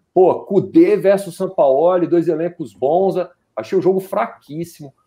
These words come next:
não tem ninguém despontando, o Flamengo que tá numa draga, entendeu?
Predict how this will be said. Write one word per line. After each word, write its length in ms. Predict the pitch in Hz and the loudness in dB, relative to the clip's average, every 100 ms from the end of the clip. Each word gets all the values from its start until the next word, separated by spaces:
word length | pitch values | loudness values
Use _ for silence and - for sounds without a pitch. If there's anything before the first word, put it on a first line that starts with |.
| _ _ | _ _
não 300 | 123 190 214 | -2 0 0
tem 200 | - 202 | -4 -4
ninguém 280 | 196 180 190 | -2 0 0
despontando, 720 | 190 - 156 127 160 196 190 - _ - | -2 -6 -6 -4 -4 -4 -6 -14 _ -12
o 60 | |
Flamengo 500 | - 175 180 214 214 | -2 -2 0 -4 -8
que 120 | - | -12
tá 340 | 196 - 151 151 | -6 0 2 2
numa 200 | 156 160 | 0 -2
draga, 540 | 127 143 180 208 277 - _ _ _ _ - | 2 4 4 0 -6 -14 _ _ _ _ -10
entendeu? 480 | 131 147 165 - | -4 -2 -2 -4